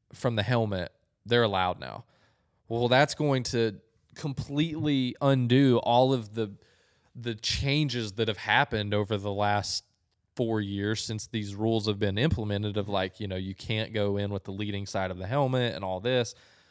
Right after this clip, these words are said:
Um, I don't know, man. It's a tough spot to be in, especially for the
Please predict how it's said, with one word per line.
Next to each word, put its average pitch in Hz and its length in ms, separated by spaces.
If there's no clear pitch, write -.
Um, 101 500
I 147 100
don't 190 100
know, 202 120
man. 127 200
It's 131 140
a 160 60
tough 170 240
spot 160 320
to 127 80
be 131 240
in, 101 160
especially 110 760
for - 240
the 98 400